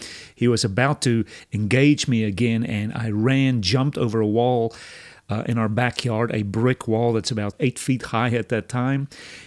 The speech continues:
And I just, I, I scaled that wall, and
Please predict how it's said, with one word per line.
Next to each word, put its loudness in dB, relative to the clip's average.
And 0
I 0
just, 0
I, 0
I -4
scaled 2
that 2
wall, 2
and -2